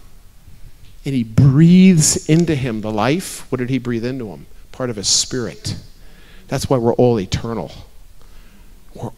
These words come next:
all eternal. We all go eternally up or eternally down. And the only way,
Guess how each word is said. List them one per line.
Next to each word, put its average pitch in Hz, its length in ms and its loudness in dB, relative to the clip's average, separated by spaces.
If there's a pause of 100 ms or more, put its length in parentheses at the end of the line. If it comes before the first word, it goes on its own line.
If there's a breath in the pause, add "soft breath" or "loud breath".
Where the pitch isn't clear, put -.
(120)
all 139 580 4
eternal. 127 540 -2
We 120 140 4
all 127 260 0
go 117 320 -6 (260)
eternally 101 420 -14 (120)
up 170 160 -4 (1200 soft breath)
or 87 140 -8
eternally 110 640 -2
down. 98 800 -10 (420 loud breath)
And 131 120 -4
the 135 200 -2
only 208 580 0
way, 165 640 -6